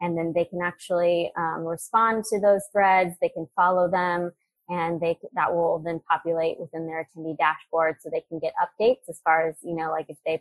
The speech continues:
posed a question, who's responded, and, and, um, kind of keep up with that. So,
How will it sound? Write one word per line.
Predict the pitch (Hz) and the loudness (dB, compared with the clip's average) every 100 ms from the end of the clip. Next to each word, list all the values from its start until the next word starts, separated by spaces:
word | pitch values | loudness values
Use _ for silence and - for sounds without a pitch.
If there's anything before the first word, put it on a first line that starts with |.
| - | -2
posed | 180 175 | -2 -2
a | 185 | 2
question, | 240 - - 214 214 - _ _ 202 | 2 2 2 2 2 -4 _ _ 2
who's | 190 175 | 2 4
responded, | 180 - 170 170 165 165 160 | 0 2 2 2 2 2 2
and, | 160 156 156 - 165 | 0 -2 -6 -8 -8
and, | 151 160 - | -6 -6 -6
um, | 156 156 | -6 -4
kind | 156 | -8
of | 160 - | -6 -6
keep | 151 | 0
up | 151 - | 0 2
with | 156 | 2
that. | 156 156 - | 6 4 2
So, | - 165 | 4 6